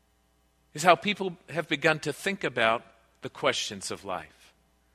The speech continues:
and the principles of life and the commandments with which they live. And one of the foundational belief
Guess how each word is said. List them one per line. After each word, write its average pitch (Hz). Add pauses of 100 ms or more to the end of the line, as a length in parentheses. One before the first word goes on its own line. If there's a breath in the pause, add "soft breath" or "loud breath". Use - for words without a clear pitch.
(320)
and 151
the 156
principles 139
of 98
life 101
and 117
the 120
commandments 139 (120)
with 123
which 123
they 117
live. 120 (2250)
And 131
one 180
of 175
the 160
foundational 190 (360)
belief 170